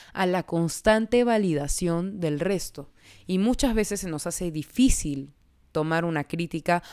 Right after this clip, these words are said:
o un comentario para mejorar, o simplemente un comentario negativo.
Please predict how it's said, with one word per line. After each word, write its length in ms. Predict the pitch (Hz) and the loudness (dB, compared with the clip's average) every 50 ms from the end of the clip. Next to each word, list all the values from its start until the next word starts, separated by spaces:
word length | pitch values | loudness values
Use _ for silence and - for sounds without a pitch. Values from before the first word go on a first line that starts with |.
| - - - | -20 -8 -2
o 80 | 156 175 | 2 2
un 180 | 175 175 180 | 2 2 0
comentario 760 | 175 - 202 185 170 151 147 147 - 160 156 147 156 156 156 | 0 0 0 0 0 -2 -4 -2 0 2 2 2 2 0 -2
para 180 | - 160 147 143 | -2 -2 -2 -2
mejorar, 560 | 139 139 143 - 156 147 147 151 156 165 165 - - - - - | -4 -6 -6 -2 -2 0 2 2 2 0 -2 -8 -16 -20 -18 -10
o 140 | - - 185 | -6 -4 -4
simplemente 580 | - 220 214 208 233 233 226 226 226 220 254 | -2 -2 -2 -2 0 0 0 0 0 -2 -2
un 80 | 247 233 | -4 -4
comentario 560 | 214 202 185 165 156 151 - 165 165 170 175 | -2 -4 -4 -2 -2 -4 -2 0 0 0 0
negativo. 600 | 175 170 156 143 139 - - 165 156 139 104 - | -2 -2 -2 -4 -4 -4 -6 -6 -4 -4 -6 -8